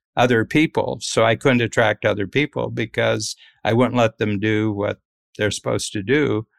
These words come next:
when I hired them. And I would compete with them, and they were better than I was, but I was telling them how to do something that I didn't know how to do." And he said,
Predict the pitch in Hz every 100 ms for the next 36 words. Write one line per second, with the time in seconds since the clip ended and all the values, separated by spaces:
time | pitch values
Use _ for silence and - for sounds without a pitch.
0 | _ - 110 107 101 160 156 113 107 104
1 | 110 - _ _ _ - 113 110 110 101
2 | 120 117 151 139 120 110 107 107 110 113
3 | 110 107 104 - _ _ _ 110 127 131
4 | 123 110 139 170 156 120 107 104 104 107
5 | 107 - 110 110 110 104 - 113 110 104
6 | 98 117 104 104 113 123 113 - 110 117
7 | 104 104 107 104 101 107 107 107 101 107
8 | 98 98 147 113 - _ _ _ 107 101
9 | - -